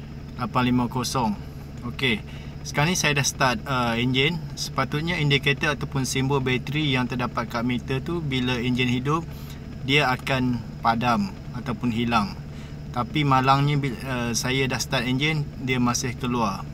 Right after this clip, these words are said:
ataupun masih ada kat meter lah. Sebenarnya, bila berlaku macam ni, punca dia adalah, yang pertama, kemungkinan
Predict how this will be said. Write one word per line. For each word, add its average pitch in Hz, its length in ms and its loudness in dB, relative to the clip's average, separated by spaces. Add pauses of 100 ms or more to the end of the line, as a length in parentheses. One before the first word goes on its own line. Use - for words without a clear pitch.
(760)
ataupun 117 800 0
masih 117 320 2 (480)
ada 117 160 -2
kat 113 160 -4
meter 117 400 0
lah. 127 160 -2 (1040)
Sebenarnya, 151 560 0 (240)
bila 139 320 0
berlaku 165 320 2
macam 147 320 4
ni, 147 80 2
punca 147 560 2
dia 147 240 4
adalah, 127 320 2
yang 123 240 0
pertama, 131 400 4
kemungkinan 120 640 2